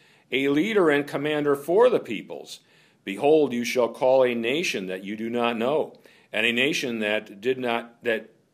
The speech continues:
did not know you shall run to you, because of the Lord your God and the Holy One of Israel, for he has glorified you." Now, where the him here is referring to David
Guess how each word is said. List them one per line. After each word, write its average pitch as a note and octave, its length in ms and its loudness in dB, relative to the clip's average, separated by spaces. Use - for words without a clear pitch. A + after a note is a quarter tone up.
did B2+ 160 0
not A#2 240 -2
know A2+ 160 -6
you A2+ 400 -6
shall G#2+ 460 2
run C#3 340 -2
to A#2+ 140 -10
you, E2+ 300 -10
because D#3 500 2
of D#3+ 140 -6
the D#3+ 80 0
Lord C3+ 320 0
your C#3+ 160 -2
God F#2 440 0
and A#2 240 0
the A2 120 2
Holy D#3+ 440 -4
One D3+ 240 -4
of D3 100 -4
Israel, F#2 640 -6
for E2+ 200 -8
he B2+ 340 -6
has B2 260 2
glorified F#2 1000 -6
you." F2 440 -10
Now, B2 240 0
where E3+ 180 2
the D3 140 -2
him F#3+ 340 -4
here A2 320 -4
is A#2 260 -4
referring A#2 520 -4
to G#2 60 -2
David A#2 640 -2